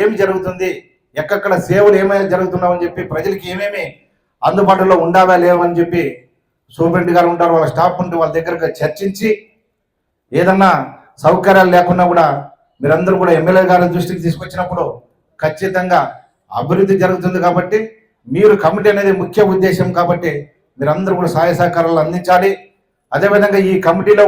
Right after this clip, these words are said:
కూడా మన రాష్ట్ర ప్రభుత్వం తెలుగుదేశం పార్టీ అధికారంలోకి వచ్చినప్పుడు కులం లేదు, మతం లేదు అన్నట్ట ఈరోజు ఈ కమిటీలో కూడా అన్ని కులాలను కూడా చేర్చడం, మన ఎమ్మెల్యే గారు అన్ని కులాలని చేర్చుకుని ఒక కమిటీ సభ్యులుగా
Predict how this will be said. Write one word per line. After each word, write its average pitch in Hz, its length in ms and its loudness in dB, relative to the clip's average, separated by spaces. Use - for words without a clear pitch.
కూడా 196 160 6
మన 156 80 2
రాష్ట్ర 180 300 2
ప్రభుత్వం 190 380 0
తెలుగుదేశం 185 520 2
పార్టీ 185 240 2
అధికారంలోకి 185 600 0
వచ్చినప్పుడు 180 400 -2
కులం 185 260 2
లేదు, 185 260 0
మతం 180 340 0
లేదు 180 160 4
అన్నట్ట 180 240 0
ఈరోజు 185 320 2
ఈ 175 120 -2
కమిటీలో 190 360 2
కూడా 185 160 4
అన్ని 208 400 0
కులాలను 208 420 4
కూడా 196 220 2
చేర్చడం, 190 420 0
మన 175 80 2
ఎమ్మెల్యే 180 280 2
గారు 180 160 4
అన్ని 180 240 -2
కులాలని 175 440 2
చేర్చుకుని 214 520 2
ఒక 202 140 2
కమిటీ 196 200 0
సభ్యులుగా 180 380 2